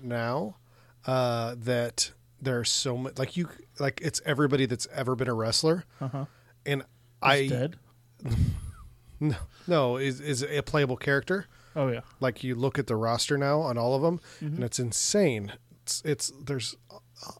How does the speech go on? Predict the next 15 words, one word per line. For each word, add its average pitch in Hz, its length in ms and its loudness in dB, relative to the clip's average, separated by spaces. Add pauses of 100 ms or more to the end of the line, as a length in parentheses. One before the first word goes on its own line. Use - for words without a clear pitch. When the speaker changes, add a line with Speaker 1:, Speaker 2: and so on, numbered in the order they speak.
(120)
Speaker 1:
at 135 140 -2
least 151 340 2
a 135 60 2
hundred 110 420 -2 (560)
different 120 260 0
playable 113 280 -2
characters, 107 460 -6
right? 117 220 -2 (800)
Speaker 2:
Okay. 139 220 -4 (420)
Speaker 1:
Ballpark, 139 400 4
there's 117 180 -2
a 120 40 0
hundred 120 200 0
playable 117 280 -4
characters. 107 560 -6